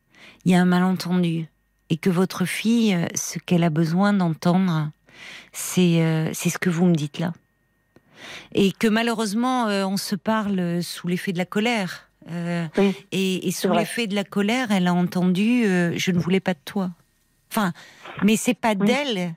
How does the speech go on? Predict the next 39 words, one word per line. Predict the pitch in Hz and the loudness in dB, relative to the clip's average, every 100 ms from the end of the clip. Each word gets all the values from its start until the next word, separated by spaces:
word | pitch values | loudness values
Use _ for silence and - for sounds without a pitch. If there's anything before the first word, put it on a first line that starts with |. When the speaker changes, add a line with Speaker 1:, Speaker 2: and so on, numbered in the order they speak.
| - | -10
Speaker 1:
dont | 165 180 | -2 2
vous | 185 170 | 2 4
ne | 185 | 2
vou-, | 160 - | 0 -2
vous | 180 | 2
ne | 226 | 4
la | 214 | 2
connaissiez | - 202 196 - 196 | 0 0 0 -2 -4
pas | - 254 | 0 -2
à | |
ce | 233 - | 0 2
moment-là. | 185 175 165 160 | 2 2 0 0
L'enfant | 165 185 - 220 | 0 0 2 0
que | 175 | 0
vous | |
Speaker 2:
Non. | 185 | 0
Speaker 1:
portiez | 196 240 226 196 | 2 0 0 0
en | 180 | 0
vous, | 175 170 226 247 196 | -2 -2 0 2 2
euh, | 175 - - - | 0 -4 -14 -10
vous | 156 180 | -2 0
renvoyait | 175 196 170 202 196 220 | 2 2 2 0 0 -2
à | |
cette | 180 - 160 | -2 -4 -4
violence | 139 170 165 170 | 0 2 2 -2
subie. | - - 147 156 156 _ - - - | -2 -2 0 -2 -4 _ -20 -20 -2
Mais | 175 | 0
quand | 175 - 180 | 2 0 0
elle | 240 214 | 0 2
est | |
Speaker 2:
Exactement. | 202 196 | 2 4
Speaker 1:
née, | 196 226 320 _ _ | 2 0 -6 _ _
là, | 180 202 214 233 _ _ _ _ _ _ | 0 0 0 -6 _ _ _ _ _ _
euh, | 185 190 175 165 165 160 - - - - | -4 0 0 0 0 -4 -8 -20 -12 0
là, | 190 196 190 | 2 2 0
vous | 160 190 | 2 2
ne | 196 | 2
pensiez | 202 196 - 190 | 0 -4 -2 -4
plus, | - 202 185 | -2 -2 -2